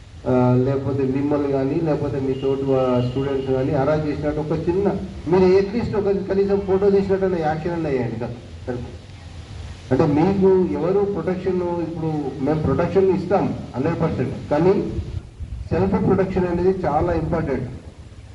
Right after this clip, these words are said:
సెల్ఫ్ డిఫెన్స్ అనేది చాలా ఇంపార్టెంట్. మీకు, మీకు మీరే రక్షణ అవ్వాలి. మీరు పది మందికి రక్షణ కల్పించే కెపాసిటీ మీరు బిల్డప్ చేసుకుంటేనే ఈ సొసైటీ మీకు భయపడుతుంది.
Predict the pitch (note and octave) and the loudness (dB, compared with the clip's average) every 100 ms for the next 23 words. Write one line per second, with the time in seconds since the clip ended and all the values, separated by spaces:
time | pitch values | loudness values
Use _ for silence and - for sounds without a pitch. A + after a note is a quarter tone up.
0 | - - D3+ E3 F3+ E3+ E3+ D#3 D3+ D3+ | -12 -2 0 2 2 2 0 0 0 -2
1 | D#3+ D3 C3+ D3 C3+ C3+ C#3 D3+ C#3 C3 | -2 -2 0 2 2 2 0 0 0 0
2 | C3 C3+ E3+ - - - - - - - | 0 0 -4 -4 -6 -8 -12 -16 -20 -18
3 | - C#3+ E3+ E3 D3+ E3+ G3 D#3+ D3+ - | -2 2 2 2 4 4 4 4 0 -2
4 | D#3+ C#3 A#2 - - - - - - - | -2 -2 -4 -6 -12 -18 -18 -20 -16 -4
5 | D3 E3+ D3+ D#3+ F3 F#3+ G3 F#3 - D#3 | 0 2 2 2 2 0 0 0 -2 0
6 | F3+ F3 E3 D#3+ E3 D#3 D#3+ D#3 - D3 | -2 0 -2 0 0 0 -2 -2 -4 0
7 | F#3 F#3+ F#3+ F3+ E3 D3 C3+ D3+ D3 C#3 | 4 2 2 0 0 0 -2 -2 -2 -2
8 | C3+ C#3+ D#3+ F3 G#3 - - - - C#3 | -4 -6 -2 0 0 -2 -4 -6 -10 -8
9 | D#3 D#3 F3+ F3+ E3+ D#3+ D#3 C#3+ B2+ B2+ | -4 0 0 2 0 0 0 0 0 -2
10 | A#2+ - | -4 -8